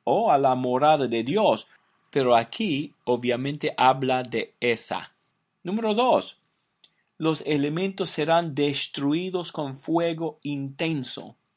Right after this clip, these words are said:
La palabra elemento significa aquí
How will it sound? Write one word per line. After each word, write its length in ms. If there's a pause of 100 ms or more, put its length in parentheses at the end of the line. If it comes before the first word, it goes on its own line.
(680)
La 240
palabra 540
elemento 600
significa 640
aquí 520